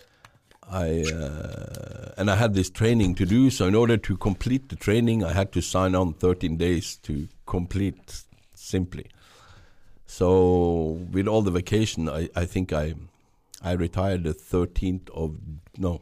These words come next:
the tenth of July. Uh, yeah, that's why it's thirteen, because I joined the twenty-seventh of, uh, June. So until the thirteenth of July, and I think I left in November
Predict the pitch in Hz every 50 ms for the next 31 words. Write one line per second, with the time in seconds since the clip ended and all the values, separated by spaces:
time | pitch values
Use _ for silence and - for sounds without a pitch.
0 | - - 85 87 - - - 143 135 - - 82 82 85 80 76 71 76 78 85
1 | 113 120 - - _ _ _ _ - - - - - - - - - - - -
2 | _ - - 90 87 67 55 - 71 76 82 - - - - 64 - - - 76
3 | 69 - 64 - - 62 - 73 76 73 73 76 85 80 80 82 71 69 69 -
4 | - 73 69 67 67 - 73 73 76 73 - - 60 62 62 64 - - - -
5 | - - - - 82 87 101 113 104 - _ - - - 76 69 64 65 67 -
6 | _ - - 92 90 - - 98 101 101 85 76 90 - - - 95 92 - -
7 | 92 87 80 76 73 71 73 71 - 78 76 76 80 87 104 117 113 - _ _
8 | _ _ _ _ _ - _ _ _ _ _ _ _ _ _ _ _ - - -
9 | - 92 87 - - 90 78 - 76 69 80 - - 80 71 65 62 69 76 80
10 | 78 78 - - -